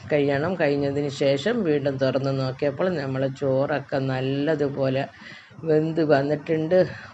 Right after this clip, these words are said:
ഒന്നും ഒട്ട്-, പരസ്-, പരസ്പരം ഒട്ടുകയോ ഒന്നും ചെയ്തിട്ടില്ല. വെള്ളമൊക്കെ കണക്കാണ്. നല്ലതുപോലെ ഇതേപോലെ ചോറാക്കി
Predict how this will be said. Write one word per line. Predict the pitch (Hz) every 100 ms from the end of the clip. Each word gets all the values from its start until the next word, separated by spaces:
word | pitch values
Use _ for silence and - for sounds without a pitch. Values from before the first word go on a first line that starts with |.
| -
ഒന്നും | 156 147 151
ഒട്ട്-, | 135 135 - 151 156 - 147 -
പരസ്-, | 147 139 - - -
പരസ്പരം | 151 156 - 180 170 147
ഒട്ടുകയോ | 143 - 156 165 165
ഒന്നും | 147 170 208 196
ചെയ്തിട്ടില്ല. | 139 135 131 131 143 160
വെള്ളമൊക്കെ | 151 139 139 135 147 -
കണക്കാണ്. | 147 135 135 - 175 139 160 196 - - - - -
നല്ലതുപോലെ | 196 185 190 180 156 156 165
ഇതേപോലെ | 147 156 165 151 147 151 147
ചോറാക്കി | 143 139 139 135 135